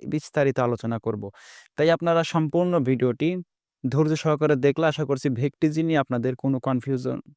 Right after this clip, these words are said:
থাকবে না। তো যারা আমার এই ছোট্ট চ্যানেলটি এখনও সাবস্ক্রাইব করেননি, চ্যানেলটি সাবস্ক্রাইব করে পাশে থাকা বেল আইকনটি বাজিয়ে দিবেন এবং যারা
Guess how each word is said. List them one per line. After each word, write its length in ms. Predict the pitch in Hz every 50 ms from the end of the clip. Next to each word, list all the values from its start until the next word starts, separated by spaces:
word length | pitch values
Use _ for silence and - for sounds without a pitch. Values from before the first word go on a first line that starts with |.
| _ -
থাকবে 280 | - 139 135 131 139 127
না। 100 | 107 101 101 - _ _ - - - - - - - _
তো 60 | - 147
যারা 200 | - 160 170 175 185
আমার 180 | 185 185 180 180
এই 100 | 180 - -
ছোট্ট 180 | 175 160 - 175
চ্যানেলটি 400 | 170 - 170 165 165 165 156 170
এখনও 280 | 160 156 156 165 160 156
সাবস্ক্রাইব 460 | - - 151 143 143 - - 160 151 -
করেননি, 320 | - 156 156 156 160 165 151
চ্যানেলটি 360 | - 151 139 135 135 127 139
সাবস্ক্রাইব 380 | 127 147 135 127 - - 143 -
করে 180 | - 151 147 143
পাশে 220 | 139 147 131 - 131
থাকা 220 | 131 139 - 139 127
বেল 180 | 123 131 127 127
আইকনটি 400 | 127 123 - 131 127 123 131 127
বাজিয়ে 320 | 117 120 123 123 135 147 143
দিবেন 260 | 151 151 156 160 160 -
এবং 200 | 165 165 165 165 147
যারা 200 | 131 120 117